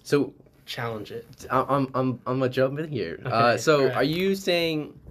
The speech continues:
Speaker 1: like, it does exist, sort of, but only for that person and their experience?
Speaker 2: Yeah,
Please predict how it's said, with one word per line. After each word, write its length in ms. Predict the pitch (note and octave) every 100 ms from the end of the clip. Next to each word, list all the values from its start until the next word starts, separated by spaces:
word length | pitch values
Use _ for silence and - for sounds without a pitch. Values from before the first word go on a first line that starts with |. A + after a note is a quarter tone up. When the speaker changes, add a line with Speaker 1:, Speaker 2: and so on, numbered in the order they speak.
| -
Speaker 1:
like, 420 | - B2 A#2+ - - _ - - - - - - - - - _ - -
it 160 | A#2+ - - - -
does 500 | G2+ C3 D#3+ - - - - -
exist, 540 | D3 D3 C#3+ D#3 - - -
sort 280 | A#2+ B2+ E3+
of, 360 | A3 B3 - - - - -
but 160 | B2 C#3
only 240 | C3 C3+
for 200 | B2+ A#2+
that 380 | G2+ G2+ G2+ -
person 540 | - G#2+ A2 - C#3+ E3
and 120 | A2+
their 100 | G#2
experience? 840 | - - - A#2+ E3 A#3+ - - -
Speaker 2:
Yeah, 320 | D#3+ D#3 A#2